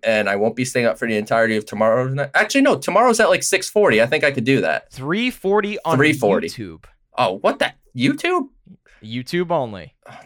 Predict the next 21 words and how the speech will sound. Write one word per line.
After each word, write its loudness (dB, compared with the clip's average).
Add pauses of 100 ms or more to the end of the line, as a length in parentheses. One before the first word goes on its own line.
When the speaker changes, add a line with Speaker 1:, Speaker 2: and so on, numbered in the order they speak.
Speaker 1:
Jesus. -14
Okay. -8 (140)
Um, 2
Speaker 2:
I -12
know. -14
Speaker 1:
well, 6
Speaker 2:
I 2
know. -12 (360)
Speaker 1:
all 4
right. 6
Well, 4
I 4
guess 2
I'll 4
watch 2
that 4 (160)
somehow, 0
some -2
way. 2
And, 0
uh, 2